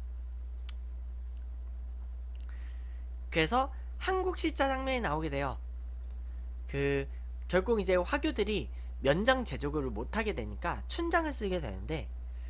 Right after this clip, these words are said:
한국식 중화교를 개발. 그래서 그, 이제 화교들에 대한 단속이 심해지면서 자본적으로 쪼들리게 되니까,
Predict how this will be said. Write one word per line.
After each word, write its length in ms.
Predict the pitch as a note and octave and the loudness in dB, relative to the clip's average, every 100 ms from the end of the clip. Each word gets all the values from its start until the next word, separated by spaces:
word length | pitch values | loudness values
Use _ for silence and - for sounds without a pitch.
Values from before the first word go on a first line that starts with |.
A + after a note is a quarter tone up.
| - - - - - | -8 -6 -6 -6 -6
한국식 540 | - E4+ E4 E4 C#4+ - | -2 2 4 4 0 0
중화교를 540 | C3+ C3+ C3+ C3 C3 | 4 6 6 4 2
개발. 360 | - G2+ G#2+ - - - - - - - - - - - - - - - - - - - - - | 0 -2 -2 -2 -6 -6 -6 -6 -6 -6 -6 -6 -6 -6 -6 -6 -6 -6 -6 -6 -6 -6 -6 -4
그래서 420 | D#3 D3+ A#3 C4+ - - - - - - - | 0 4 6 4 2 -8 -8 -8 -8 -8 0
그, 440 | B2+ B2+ B2 - - - - | 2 4 2 -2 -6 -8 -6
이제 240 | - F#2 - - - - - - - | -6 -6 -6 -8 -8 -8 -8 -8 -8
화교들에 560 | - D#4+ F4+ F4 D#4+ D4 | 0 4 6 6 4 6
대한 220 | A#3+ G#3 | 6 6
단속이 380 | - A2+ D3 C#3+ | 2 -2 -2 -2
심해지면서 680 | - B3 A3+ D3 A#2+ D3+ - | -2 -2 -2 -2 -2 -4 -2
자본적으로 520 | - D3 D#3 C#3 C#3 | 0 0 2 2 2
쪼들리게 520 | A#3+ B3 C#4 B3 C#3+ | 2 2 2 0 -2
되니까, 420 | G2+ F#2 F3 F#3 | -4 -4 -2 -2